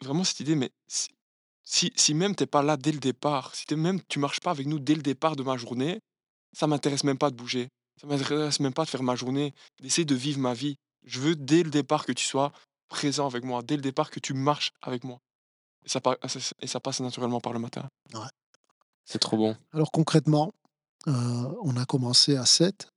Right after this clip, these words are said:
Speaker 2: et, et tous les sept, on a des vies complètement différentes. Il y a des célibataires, il y en a qui sont mariés, il y en a qui ont des enfants, il y en a qui n'en ont pas. Euh, le, les heures à laquelle on commence à travailler le matin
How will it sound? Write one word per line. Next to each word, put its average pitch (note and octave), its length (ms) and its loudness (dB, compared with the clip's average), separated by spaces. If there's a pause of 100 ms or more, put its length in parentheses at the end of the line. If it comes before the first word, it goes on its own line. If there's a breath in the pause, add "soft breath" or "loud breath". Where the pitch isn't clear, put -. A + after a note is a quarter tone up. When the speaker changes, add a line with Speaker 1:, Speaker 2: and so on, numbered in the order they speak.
(140)
Speaker 2:
et, E3 200 -2
et - 20 0
tous - 160 -2
les D#3+ 120 6
sept, F#3+ 340 4
on C#3+ 100 0
a C3+ 100 0
des C3+ 240 0
vies C#3 240 0
complètement C#3 600 2
différentes. C3+ 840 2
Il C3+ 40 2
y - 20 2
a A#2+ 40 0
des A#2+ 80 -2
célibataires, B2 640 0
il B2 40 -2
y - 20 -4
en A#2 80 -4
a A#2+ 40 -6
qui B2+ 140 -2
sont - 160 0
mariés, A#2+ 300 -2
il B2 40 -2
y - 20 -2
en A#2+ 80 -4
a B2 60 -6
qui - 120 -4
ont B2+ 80 0
des B2 180 -2
enfants, B2 280 -2
il B2 60 -4
y B2 40 -4
en - 20 -4
a B2 60 -6
qui C3 100 -2
n'en B2 160 -2
ont B2+ 100 -4
pas. B2+ 300 -2 (560 loud breath)
Euh, A#2+ 500 -4
le, C3 300 2
les C3+ 400 2
heures D3 260 6
à C3+ 60 -4
laquelle C3+ 320 0
on B2+ 60 -2
commence C3 400 0
à B2 80 -2
travailler B2+ 420 -2
le B2 60 -6
matin C3 360 -4